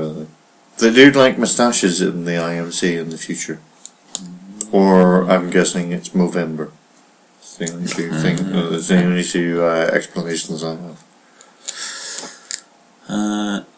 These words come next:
Speaker 2: o-, of the explanations, I'm, I'm going with Movember, really.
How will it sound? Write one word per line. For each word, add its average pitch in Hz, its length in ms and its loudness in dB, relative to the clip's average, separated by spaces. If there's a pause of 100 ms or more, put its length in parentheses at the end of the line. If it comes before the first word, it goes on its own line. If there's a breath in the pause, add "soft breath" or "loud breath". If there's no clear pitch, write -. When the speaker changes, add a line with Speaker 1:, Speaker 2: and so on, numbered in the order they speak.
(220)
Speaker 2:
o-, 110 300 4
of 120 280 8
the 127 220 8
explanations, 113 840 2
I'm, 90 340 0
I'm 85 240 -2
going 85 420 -2
with 85 500 -8 (1000)
Movember, 104 840 -2 (500)
really. 113 580 -6